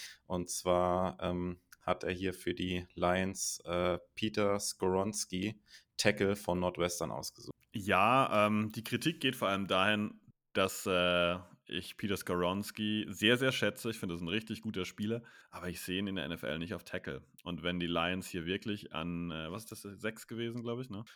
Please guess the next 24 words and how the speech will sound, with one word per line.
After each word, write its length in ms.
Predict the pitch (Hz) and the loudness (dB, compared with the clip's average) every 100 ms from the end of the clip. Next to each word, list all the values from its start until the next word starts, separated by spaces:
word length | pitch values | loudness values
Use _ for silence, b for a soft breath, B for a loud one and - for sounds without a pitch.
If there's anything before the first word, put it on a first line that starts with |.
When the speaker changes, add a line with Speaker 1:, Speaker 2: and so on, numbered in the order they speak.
| B | B
Speaker 2:
An 160 | 90 | -6
sechs 340 | 95 107 131 - | 2 4 4 2
einen 160 | 104 | 0
Guard 380 | 87 87 104 - | 2 2 2 -2
nehmen, 440 | 85 82 85 95 92 | -2 0 0 -2 -6
puh, 680 | - - 165 143 95 85 82 B - | -12 -8 -6 -2 -2 -4 -12 B -4
ähm, 340 | 90 92 90 90 | 0 2 2 2
ja, 160 | 98 | 4
wir 100 | 107 | 4
wissen 180 | 104 - | 2 -2
alle, 180 | 80 104 | 0 2
bei 80 | 98 | 0
den 140 | 95 | -2
Colts 280 | - 104 104 | -2 -2 -2
spielt 460 | - 98 95 - | -4 -2 -2 -2
der 80 | 98 | -6
Kollege 340 | 90 90 90 90 | -4 -2 0 2
Nelson. 460 | 92 107 120 151 | 2 2 -2 -2
Das 180 | 110 - | -4 -2
geht 200 | 92 87 | -2 -2
schon, 220 | - 98 | -2 0
dass 120 | 110 110 | 0 -2
da 380 | 117 110 104 - - 78 - | 0 0 0 -4 -16 -20 -12
Top 300 | - 113 - | -4 -4 -4